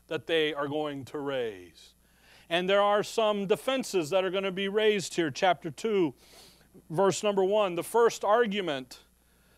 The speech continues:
the first of the defenses is going, is going to be,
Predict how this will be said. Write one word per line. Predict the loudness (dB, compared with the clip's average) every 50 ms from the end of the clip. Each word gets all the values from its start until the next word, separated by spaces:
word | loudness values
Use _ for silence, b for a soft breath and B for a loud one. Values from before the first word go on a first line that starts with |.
| b b
the | -6 -6
first | -4 0 2 2 4 4 2 0 -2 -6 -2
of | 0 0 2 2
the | 0 0
defenses | 0 -2 -2 0 0 2 2 0 -2 -4 -4 -4 -4 -6 -6 -10 -14 -14 -16 -16 -18 _ _ _ _ _ _ _ _ _ _ _ _ _ b b b b b b
is | -4 -4 -2
going, | 0 0 2 2 2 0 -2 -6 -12 _ _ _
is | -8 -8 -6 -4
going | -2 -2 0 0 0 -2 -2
to | -2
be, | -2 -2 -4 -2 -2 -2 -2 -4 -6